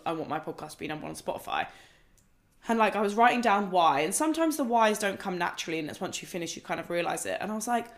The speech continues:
"Ah, I guess, like, my path there would, would actually then be my short form content of my podcast to, like, do really well, because then I'll get some more TikTok followers, and then that will help my other videos on TikTok, and that will also help my podcast." And I was like,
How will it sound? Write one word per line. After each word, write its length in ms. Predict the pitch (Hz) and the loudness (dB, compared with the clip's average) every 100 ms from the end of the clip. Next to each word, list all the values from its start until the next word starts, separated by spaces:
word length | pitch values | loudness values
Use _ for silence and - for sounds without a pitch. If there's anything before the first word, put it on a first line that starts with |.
| - _ _ - | -20 _ _ -4
"Ah, 340 | 415 - - | -2 -2 -2
I 100 | - | -4
guess, 220 | 208 285 | -4 -2
like, 120 | 320 262 | -2 0
my 160 | 220 | -2
path 500 | 220 - 220 254 254 | -2 -2 -2 -2 -6
there 280 | 180 175 156 | -6 -4 -4
would, 140 | - - _ _ _ - | -6 -12 _ _ _ -12
would 160 | 185 | -4
actually 320 | 185 - - 180 | -2 -2 -6 -4
then 240 | 196 196 | -2 -2
be 480 | 180 82 113 170 - _ _ _ _ _ _ - | -6 -4 -4 -6 -10 _ _ _ _ _ _ -6
my 180 | 196 190 | -2 -2
short 360 | - 208 208 | 0 0 0
form 220 | 208 190 | -2 -4
content 420 | 175 202 190 - - | -4 -6 -6 -6 -6
of 140 | 180 | -6
my 140 | 165 160 | -4 -4
podcast 600 | 202 196 147 131 - - | -6 -6 -6 -6 -8 -10
to, 100 | - | -4
like, 260 | 175 - | -4 -4
do 220 | - 175 185 | -6 -4 -2
really 240 | 190 190 | -2 0
well, 460 | 185 165 220 392 - - - - | 0 0 -2 -4 -10 -20 -20 -8
because 260 | 226 220 | -4 -2
then 260 | 214 202 190 | 2 2 2
I'll 600 | - 180 175 175 170 - _ - | 2 2 2 0 -6 -12 _ -8
get 160 | 185 | -4
some 140 | - 180 | -4 -4
more 100 | 180 | -4
TikTok 380 | 359 359 277 254 | -4 -2 -4 -2
followers, 420 | 247 233 233 220 | 0 2 2 0
and 100 | 208 | -2
then 140 | 196 | 0
that 140 | 190 - | 0 -2
will 80 | |
help 180 | 180 180 | -4 -4
my 140 | 185 185 | -2 -2
other 120 | 214 | 0
videos 320 | 226 208 196 | -2 -2 -4
on 100 | 185 | -6
TikTok, 440 | 202 - 185 - - - _ - | -8 -6 -6 -8 -16 -20 _ -2
and 220 | 214 208 | -2 2
that 120 | 185 | 2
will 100 | 190 | 2
also 220 | 190 196 | 0 -2
help 160 | 190 185 | -4 -2
my 120 | 185 | -4
podcast." 640 | 185 190 - 190 240 320 - | -4 -8 -2 0 0 -2 -2
And 80 | |
I 40 | 254 | -2
was 120 | 247 | -2
like, 200 | 262 | -6